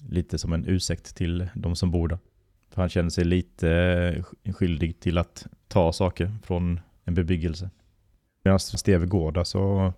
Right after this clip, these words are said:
lyssnar han ändå efter ljud och letar efter rörelse för att se om det ändå finns någon kvar där, för man vet ju aldrig.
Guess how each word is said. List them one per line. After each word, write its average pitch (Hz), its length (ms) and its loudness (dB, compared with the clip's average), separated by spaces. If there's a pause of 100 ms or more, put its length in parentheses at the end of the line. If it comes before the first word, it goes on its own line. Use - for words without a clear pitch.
lyssnar 98 360 2
han 90 80 2
ändå 95 380 4 (180)
efter 92 640 0 (200)
ljud 85 580 0
och 101 200 -4
letar 95 300 0
efter 90 240 -2
rörelse 90 440 0
för - 100 -4
att 87 80 -4
se 90 100 0
om 87 80 0
det 90 140 4
ändå 85 220 2
finns 87 220 -2
någon 87 220 0
kvar 98 200 0
där, 90 80 -2
för - 120 -8
man 87 140 0
vet 85 200 -4
ju 95 40 0
aldrig. 90 220 -2